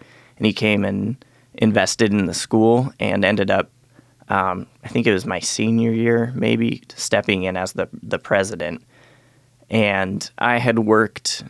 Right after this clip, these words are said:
you know, I went there and got my degree and, and had done work study, uh, jobs through there and some of the admin things. And so I kinda had a foot in the door already, and,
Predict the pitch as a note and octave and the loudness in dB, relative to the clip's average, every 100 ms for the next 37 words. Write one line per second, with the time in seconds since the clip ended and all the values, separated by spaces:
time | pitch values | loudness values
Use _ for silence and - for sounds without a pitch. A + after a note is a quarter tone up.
0 | - A2 F#2+ G#2 G2+ - G#2 G2+ F#2+ G2 | -2 2 2 2 0 0 0 0 0 0
1 | F#2 G2 F#2+ - E2+ F#2 F#2+ F#2+ G2 - | 0 -2 -4 -4 -2 -2 -2 -4 -8 -6
2 | G2+ F#2 G#2+ F#2+ F#2+ F#2 - _ _ _ | -6 -4 -2 0 0 -4 -12 _ _ _
3 | _ - - G2 E2+ A2 G2 - - G#2+ | _ -10 -2 0 0 0 0 -2 -2 0
4 | G2 E2+ - - _ - F#2+ - - G2 | 0 -4 -8 -16 _ -8 -4 -4 0 0
5 | F#2 F2+ F2 - - G#2 F#2+ F#2 F#2 F2+ | 2 0 -2 -8 -4 -2 0 0 -2 -2
6 | - G2 F#2+ F#2+ F#2+ F#2 G2 F2+ F2+ F#2 | -2 -2 -2 -2 -2 -2 -2 -4 -4 -4
7 | F2+ F2+ - - _ _ _ _ _ _ | -4 -6 -8 -10 _ _ _ _ _ _
8 | _ - A2 G2+ G2+ G2 - - - E3 | _ -2 0 0 0 -2 -2 -6 -2 0
9 | D3+ B2+ A2+ G2+ - A#2 A2 G2+ G2 G2+ | 2 2 2 0 2 2 2 0 2 2
10 | G#2 G#2+ G#2 G#2 G#2 G#2+ A2+ F#2+ F#2 | 4 4 4 4 4 2 2 0 -2